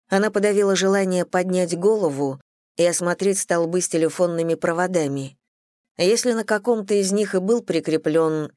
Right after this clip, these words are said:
электронный глаз, наблюдавший за ее перемещениями, сейчас она ничего не могла с этим поделать. На парковке горел только один дежурный фонарь неподалеку от мусорного бака. Уличные фонари находились довольно далеко,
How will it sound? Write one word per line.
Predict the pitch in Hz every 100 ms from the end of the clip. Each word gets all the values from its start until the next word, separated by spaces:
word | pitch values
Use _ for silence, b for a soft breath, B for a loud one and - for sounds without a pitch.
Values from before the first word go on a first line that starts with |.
| -
электронный | 160 160 - 165 160 147 147
глаз, | 143 160 190 202 - - _ _ _
наблюдавший | - 165 151 156 160 - 156
за | 147 151
ее | 147 156
перемещениями, | 156 151 151 147 208 196 156 143 143 143 135 _ _ _ _ _
сейчас | - 233 269 247
она | 220 202
ничего | 190 180 190 196
не | 170
могла | 156 156 160
с | 156
этим | 151 147 147
поделать. | 151 151 139 135 - - _ _ _ _ _ _ _
На | 190 214
парковке | 247 247 294 254
горел | 220 226 240
только | 226 214 208 196
один | 185 208 196
дежурный | 185 170 190 190 180
фонарь | 196 190 165 143 - _
неподалеку | 170 160 170 165 190 190 175
от | 160
мусорного | 165 160 170 165 170 175
бака. | 175 147 - 143 135 _ _ _ _ _ _
Уличные | 196 190 190 180 175
фонари | 180 180 208
находились | 196 156 165 170 165 147
довольно | 160 156 170 160
далеко, | 160 165 165 - 220